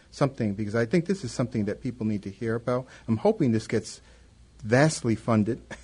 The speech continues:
<laughs> you know, to, to become, uh, it's doing a pilot stage, but it sounds like you have really two very, very successful pilots already. Um, so is there a place that people can go to find out more?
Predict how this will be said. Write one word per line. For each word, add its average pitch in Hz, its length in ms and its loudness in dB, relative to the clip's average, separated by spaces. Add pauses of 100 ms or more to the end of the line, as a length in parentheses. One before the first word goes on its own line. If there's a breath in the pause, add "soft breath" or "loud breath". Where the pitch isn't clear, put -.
(120)
<laughs> - 360 -14
you 139 100 4
know, 120 120 6
to, 117 240 0
to - 140 -14
become, 113 560 -2
uh, 107 240 -4
it's 104 180 -8
doing 117 260 2
a 98 40 -2
pilot 127 460 -2
stage, 104 360 -4
but 101 100 -4
it 110 60 -8
sounds 135 360 -2
like 107 220 -2 (240 soft breath)
you 117 120 -2
have 113 180 0 (120)
really 123 240 0
two 135 340 -2
very, 117 320 2
very 113 240 0
successful - 580 -6
pilots 113 480 -6
already. 104 440 -2 (440 soft breath)
Um, 107 460 -2 (200)
so 120 320 2
is 120 180 -4
there 131 120 2
a 113 60 -6
place 147 360 -4
that 110 120 -6
people 127 240 -6
can 104 160 -4
go 117 220 0
to 113 120 -12
find 104 240 -6
out 104 160 -8
more? 101 280 -8